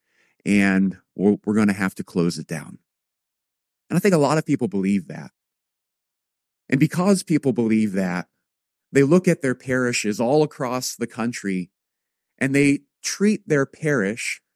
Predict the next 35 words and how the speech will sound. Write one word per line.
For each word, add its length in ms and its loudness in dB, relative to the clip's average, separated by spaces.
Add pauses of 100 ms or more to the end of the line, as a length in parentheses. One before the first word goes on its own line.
(340)
as 220 0
if 160 2
it 140 0
were 240 0
a 80 0
terminal 600 -2
cancer 560 -6
patient. 500 -12 (1040)
And 100 -2
the 80 2
goal 300 6
that 120 -2
they 140 2
have 400 -2
with 120 -2
their 140 -2
parish 520 -2
is 380 -4 (520)
just 340 0
to 140 0
enjoy 440 2
it 140 -6 (1400)
for 120 -4
the 100 0
time 320 -2
that 100 -6
they 80 0
have 220 -4
left, 540 -8 (460)
to 100 0
make 280 0
the 100 -2
most 400 2
of 100 -2
it 200 -6